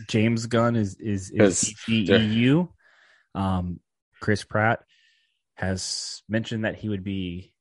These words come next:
Speaker 1: open to doing his character again in some form or another, but that's still, as we've discussed already,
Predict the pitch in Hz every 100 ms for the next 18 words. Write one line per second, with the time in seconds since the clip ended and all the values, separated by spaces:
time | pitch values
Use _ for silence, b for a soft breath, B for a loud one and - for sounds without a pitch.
0 | _ _ 120 123 147 147 139 _ _ -
1 | 131 135 135 139 135 143 135 - 135 135
2 | 139 127 131 127 107 98 - 110 113 113
3 | - _ _ _ _ - 123 117 120 110
4 | 101 101 104 143 156 b b b b b
5 | _ - 101 107 - - 117 117 117 117
6 | - _ _ 110 104 95 95 104 104 -
7 | _ _ _ 104 - 143 139 - 98 90
8 | 95 98